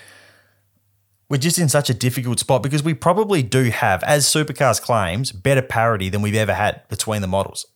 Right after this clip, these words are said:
It probably is as close or better than it ever has been,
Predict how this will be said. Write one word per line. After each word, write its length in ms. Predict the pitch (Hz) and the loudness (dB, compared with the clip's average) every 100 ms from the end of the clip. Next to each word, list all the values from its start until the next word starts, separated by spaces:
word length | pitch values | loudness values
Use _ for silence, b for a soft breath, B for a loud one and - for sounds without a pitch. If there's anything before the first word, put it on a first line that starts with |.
| - | -8
It 160 | 123 | -4
probably 540 | - 185 175 147 127 113 | 0 2 2 2 0 0
is 180 | 104 - | -2 -4
as 340 | 107 110 - - - | -2 -2 -2 -6 -4
close 400 | 160 151 160 - | 2 4 2 0
or 160 | 135 | -2
better 460 | 110 120 117 95 117 | 0 0 2 2 0
than 140 | 110 107 | -2 -4
it 200 | 107 - - | -6 -10 -4
ever 300 | 127 127 117 | 0 0 0
has 320 | - 110 90 | 0 -2 -2
been, 340 | 107 107 78 | -4 -4 -6